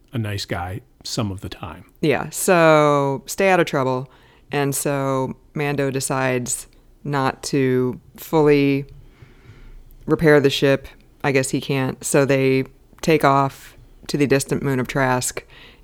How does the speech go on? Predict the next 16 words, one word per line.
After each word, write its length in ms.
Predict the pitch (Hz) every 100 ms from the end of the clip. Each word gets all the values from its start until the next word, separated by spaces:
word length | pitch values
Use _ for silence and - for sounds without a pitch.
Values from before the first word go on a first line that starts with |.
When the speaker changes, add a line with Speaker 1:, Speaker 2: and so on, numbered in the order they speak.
| -
Speaker 2:
<laughs> 480 | - 180 139 - 220
now 300 | - 151 147
in 80 | 143
a 100 | 139
space 420 | 135 - 143 139
hoopty. 500 | - 156 - 143 143 -
<laughs> 1400 | - - - 330 - - - - - - - 185 - - 220 - 202 220 - - - 269 269
Speaker 1:
A 60 | 131
space 320 | - 135 123
jalopy. 520 | 110 107 110 104 110 - 226 -
Speaker 2:
And 160 | 175
that's, 400 | 180 185 - - - - -
that's 340 | 165 147 -
where 160 | 160 156
it 60 | 156
ends. 320 | 160 113